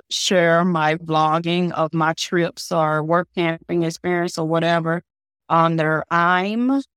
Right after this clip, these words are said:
V like Veronica, God's Gift. And it's all one word.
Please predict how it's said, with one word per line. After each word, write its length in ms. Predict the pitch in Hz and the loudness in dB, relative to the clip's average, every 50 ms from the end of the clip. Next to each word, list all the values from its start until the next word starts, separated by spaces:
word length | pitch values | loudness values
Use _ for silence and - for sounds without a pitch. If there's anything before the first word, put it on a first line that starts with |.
| _ - | _ -12
V 240 | 165 156 151 160 165 | -8 -4 -2 -2 0
like 260 | 170 165 170 185 202 202 | 2 2 2 2 0 -2
Veronica, 640 | 220 220 214 196 185 185 185 - - 196 208 220 - _ _ _ _ _ _ _ _ _ _ _ - 165 170 | -2 0 2 2 2 2 0 -2 -4 -4 -4 -4 -8 _ _ _ _ _ _ _ _ _ _ _ -8 -6 -2
God's 580 | 160 170 160 160 156 156 156 151 147 - - - | 2 4 4 4 4 4 2 2 0 -4 -8 -14
Gift. 400 | 160 151 160 156 123 113 85 - _ _ _ _ _ _ - | -10 -6 -4 -4 -4 -6 -8 -12 _ _ _ _ _ _ -8
And 160 | 160 156 156 | -6 -4 -4
it's 260 | 151 151 160 - - - - | -4 -4 -6 -8 -14 -10 -2
all 340 | - 180 175 175 180 180 175 | 2 4 4 4 4 2 2
one 320 | 175 175 175 170 175 165 156 | 2 2 2 2 0 0 -2
word. 560 | 156 151 147 135 113 - - - - - | -4 -4 -4 -4 -6 -8 -10 -14 -16 -20